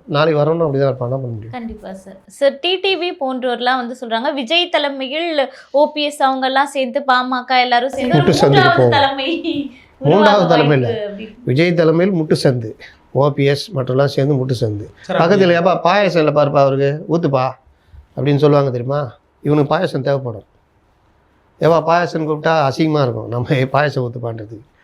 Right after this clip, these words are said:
Speaker 1: அதுக்கு பக்கத்து கிளைக்கு பாயாசம்னு ஒரு பழமொழி இருக்கு தெரியுமா? "ஏய், என்னய்யா பண்ற, உன் பாயாசம் இல்லாம இருக்கான் பாரியா, ஊத்தியா?" அப்படின்னு. "ஐயா சாரிங்கய்யா, ஊத்துவோம், இங்கே கொஞ்சம் ஊத்து." அதுதான். இதுக்கு பேர் பக்கத்து கிளை பாயாசம். அந்த மாதிரி ஓ பி எஸ்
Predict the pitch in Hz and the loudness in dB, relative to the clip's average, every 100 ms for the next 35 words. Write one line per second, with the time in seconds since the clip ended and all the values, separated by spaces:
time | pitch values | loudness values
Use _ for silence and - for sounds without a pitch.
0 | _ _ _ _ 143 147 151 160 175 156 | _ _ _ _ 0 2 0 0 -2 -2
1 | 143 139 135 143 143 131 131 131 123 131 | -2 -2 -2 0 -2 -4 -4 -4 -2 -2
2 | 143 127 113 113 117 127 160 196 131 - | 0 -2 -4 -6 -6 0 2 2 -2 -8
3 | 320 _ _ 156 220 247 240 214 185 156 | -20 _ _ 0 4 4 2 2 2 2
4 | 139 135 135 127 - 190 196 175 156 151 | 0 -4 -8 -8 0 2 2 0 0 0
5 | 139 127 123 123 120 175 151 107 113 113 | -2 -2 -4 -4 -2 2 2 0 -10 -16
6 | - _ _ _ 151 170 147 - 151 143 | -20 _ _ _ 2 4 2 0 -2 -2
7 | 123 123 127 131 135 139 113 - 131 160 | -6 -8 -8 -6 -4 -4 -6 -8 0 0
8 | 147 139 117 - _ _ _ _ - - | 0 -2 -6 -18 _ _ _ _ -20 -18
9 | - 381 440 - - 135 117 104 _ _ | -6 -2 -2 -4 -4 -6 -8 -10 _ _
10 | _ _ _ _ - 151 160 175 180 156 | _ _ _ _ 0 2 4 2 2 0
11 | 160 151 127 135 127 120 139 135 147 160 | 0 -2 -4 -4 -4 -4 -6 -2 2 2
12 | 202 175 254 - - _ _ _ - 165 | 2 2 -2 -6 -20 _ _ _ 0 2
13 | 185 202 226 - | 2 0 0 -4